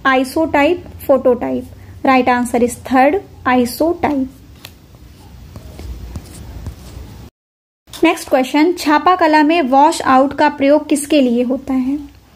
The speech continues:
तो हम options को पढ़ लेते हैं। Aqua tint में plate को बिछाने के लिए,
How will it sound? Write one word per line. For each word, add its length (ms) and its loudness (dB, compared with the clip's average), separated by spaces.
तो 60 4
हम 160 6
options 360 2
को 100 0
पढ़ 220 4
लेते 280 4
हैं। 380 0
Aqua 300 2
tint 320 0
में 220 2
plate 240 2
को 160 -2
बिछाने 540 0
के 180 0
लिए, 300 2